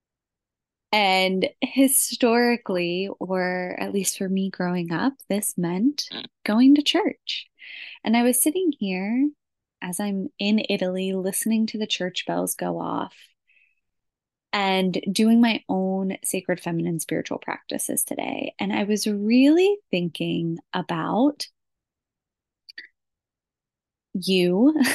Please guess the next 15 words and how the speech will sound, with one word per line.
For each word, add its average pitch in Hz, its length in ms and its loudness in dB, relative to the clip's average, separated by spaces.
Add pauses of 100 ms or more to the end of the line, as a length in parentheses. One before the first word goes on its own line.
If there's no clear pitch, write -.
(100)
<laughs> - 300 -12
me, 196 520 4 (120)
all 196 300 2
of 214 80 -4
us 175 300 -6
women 175 340 -2
who 175 540 -2
are 180 420 0 (460)
really 359 480 4 (120)
having 180 640 -2
this - 460 -4 (640)
sacred 262 640 2
feminine 175 960 0 (440)
awakening, 185 840 0 (160)
remembrance, 175 1040 -2